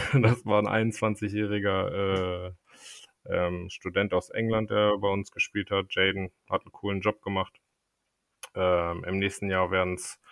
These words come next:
werden's zwei werden, aber das ist halt nicht so, ähm,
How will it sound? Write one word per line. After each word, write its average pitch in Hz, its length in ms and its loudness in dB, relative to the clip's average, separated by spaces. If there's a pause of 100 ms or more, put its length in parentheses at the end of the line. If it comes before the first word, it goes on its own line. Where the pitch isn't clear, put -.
(400)
werden's 92 320 -2
zwei 110 320 6
werden, 110 400 4
aber 95 220 0
das 95 160 -2
ist - 140 -8
halt 95 120 0
nicht 101 200 -6
so, 98 340 -2 (580)
ähm, 87 640 2